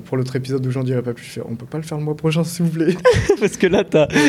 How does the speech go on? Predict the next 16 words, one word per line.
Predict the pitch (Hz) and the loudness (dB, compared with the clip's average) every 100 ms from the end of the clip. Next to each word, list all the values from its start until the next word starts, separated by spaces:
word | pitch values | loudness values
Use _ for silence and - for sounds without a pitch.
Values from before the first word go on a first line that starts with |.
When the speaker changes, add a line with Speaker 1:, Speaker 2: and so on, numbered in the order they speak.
| 175 | 4
Speaker 2:
t'as, | - 139 139 | 4 4 4
t'as | 147 | 2
pris | 139 143 | 0 -6
tout | 127 | -12
le | 151 | -8
travail | - 147 | -2 2
dans | 151 | 2
le | |
studio | - - 170 170 | 0 4 4 4
pour | 175 | 0
toi | - - | 2 0
tout | - 160 | 0 -4
seul. | - 160 151 | -4 -2 2
Speaker 1:
Ouais, | 165 165 - | 4 2 0
et, | |
euh, | 139 135 131 127 127 123 | 0 2 4 4 4 2